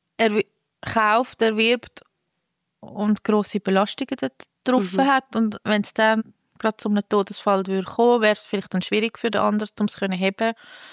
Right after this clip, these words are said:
Speaker 1: wenn man Kind müsste auszahlen.
Speaker 2: Mhm.
Speaker 1: Und da gibt's da auch Regelungen, die man kann vorkehren. Also eben wichtig ist wirklich einfach, um sich beraten lassen und dass man auch nicht Angst vor der Beratung hat. Also,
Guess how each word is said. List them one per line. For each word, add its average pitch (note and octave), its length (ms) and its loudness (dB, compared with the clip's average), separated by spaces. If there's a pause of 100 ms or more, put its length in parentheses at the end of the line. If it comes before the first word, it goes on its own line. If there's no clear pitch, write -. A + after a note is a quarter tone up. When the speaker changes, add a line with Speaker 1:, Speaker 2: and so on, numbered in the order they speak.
(220)
Speaker 1:
wenn G3+ 120 2
man F#3+ 120 0
Kind G3+ 340 -2
müsste F#3+ 280 -4
auszahlen. C4 680 -2 (320)
Speaker 2:
Mhm. G3 420 0 (140)
Speaker 1:
Und G#3 140 0
da G#3+ 40 -6
gibt's G#3 200 -4
da G#3 260 4
auch G#3+ 60 0
Regelungen, A3 440 -2
die G#3+ 120 0
man G#3+ 80 -4
kann G#3+ 420 -4 (160)
vorkehren. A3+ 540 -2
Also G#3 160 0
eben A#3+ 220 0
wichtig A#3+ 380 -2
ist G#3+ 200 -2
wirklich A3+ 260 0
einfach, G#3+ 240 0 (680)
um A3 100 4
sich G#3 180 0 (440)
beraten F#3+ 580 2
lassen C4 320 2
und A#3 160 -4
dass A3+ 140 -6
man A3 100 2
auch G#3 80 2
nicht G#3 260 -2
Angst G3+ 280 0
vor - 180 -4
der - 120 -18
Beratung G3 540 0 (400)
hat. G3 300 0
Also, G3+ 220 -4